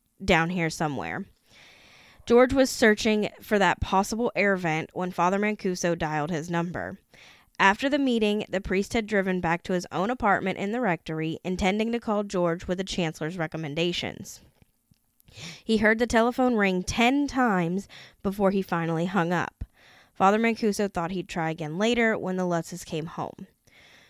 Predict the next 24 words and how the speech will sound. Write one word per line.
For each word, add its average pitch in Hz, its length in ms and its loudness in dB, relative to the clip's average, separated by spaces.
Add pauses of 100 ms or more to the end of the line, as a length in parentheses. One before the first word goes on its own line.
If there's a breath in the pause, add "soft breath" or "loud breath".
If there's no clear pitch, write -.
(220 soft breath)
George 302 260 2
was 330 140 0
home 285 280 4
all 190 220 4
right, 151 380 2 (100)
but 196 140 4
he 226 120 2
never 247 360 4
heard 226 180 6
the 190 80 2
telephone 190 560 0
ring. 131 400 -6 (320)
The 196 160 2
door 220 320 4
to 247 80 -4
the 254 100 2
basement 214 460 0
was 180 320 -2
open, 185 460 0
and 180 260 -2
usually 311 520 0
the 294 120 0
ringing 247 320 0
telephone 233 580 0